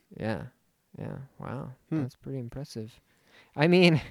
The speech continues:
Speaker 1: <laughs> actually, it did. You know, you know, we have all these bots, you know, that, like, people make a bot and it can, like, like, for example, there's a Harry Potter bot and it made, like,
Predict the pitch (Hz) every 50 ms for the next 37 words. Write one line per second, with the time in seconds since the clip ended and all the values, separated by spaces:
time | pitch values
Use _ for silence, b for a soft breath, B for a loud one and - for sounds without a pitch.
0 | - B B B B B B - - - - - _ - - - _ _ - -
1 | - - - 131 143 165 - - 151 135 120 117 113 - - - 127 120 - 147
2 | 156 156 143 - - 160 160 165 165 175 170 170 156 - - 143 143 160 170 180
3 | 180 170 160 160 151 151 156 160 147 147 151 147 143 139 131 117 113 117 110 _
4 | - - 113 107 117 135 - - - - - - b b b b b b b b
5 | 131 131 131 123 123 123 123 117 120 120 - 107 120 113 110 104 104 - - -
6 | - b b b b b b - 147 139 147 143 131 131 123 120 - 123 107 104
7 | - 123 113 113 117 110 - - 135 127 120 113 92 - - 127 117 113 110 104
8 | 101 - - - 147 151 156 151 135 - - 165 151 139 131 135 131 123 - 127
9 | 117 120 117 113 110 110 104 131 123 117 107 - - 117 113 113 117 117 117 117
10 | 113 117 123 127 - _ - 123 117 92 117 117 120 117 113 107 113 113 107 107
11 | - -